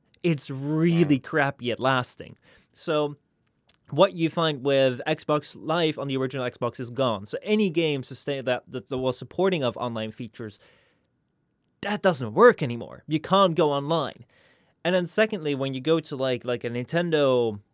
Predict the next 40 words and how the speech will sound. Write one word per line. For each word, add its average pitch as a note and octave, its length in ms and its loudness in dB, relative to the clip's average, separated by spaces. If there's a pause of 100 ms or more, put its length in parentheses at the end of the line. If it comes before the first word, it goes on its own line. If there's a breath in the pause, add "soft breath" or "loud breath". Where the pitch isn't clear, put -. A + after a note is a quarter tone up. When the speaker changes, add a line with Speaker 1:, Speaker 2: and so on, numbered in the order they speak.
(160)
Speaker 1:
Wii C3+ 520 -2
or A#2 220 -4
a, A2 160 -2
or A2+ 220 -6
a, G#2+ 160 -4
or A2+ 260 -4
a G#2+ 60 -4 (280)
D D#3+ 200 0
S, - 400 -4
where C#3 200 0 (160)
millions C4 520 2
of - 80 -14
people F#3+ 220 -4
have C3+ 180 0
these A2+ 220 -12
things, - 420 -4 (440 soft breath)
games A3 300 2
like B2+ 240 0
Mario D3 400 0
Kart B2+ 440 0
or A2+ 120 -2
Pokemon E3 400 -2
Pearl, D#3+ 300 2
which B2 160 -4
have D3 280 -4
online C3 360 -6
trading D#3+ 420 -2
or B2+ 120 -2
have, C#3+ 340 -4
like, A#2 220 -4 (200 soft breath)
Pokemon B3 340 2
Pearl G#3 200 0
has D#3+ 280 -2 (220 soft breath)
got C3+ 220 0 (280 soft breath)
Pokemon D#3+ 580 4
that B2+ 80 0
are C3 120 0
locked E3+ 300 -2
behind D3+ 500 -6
evolutions D3 800 -4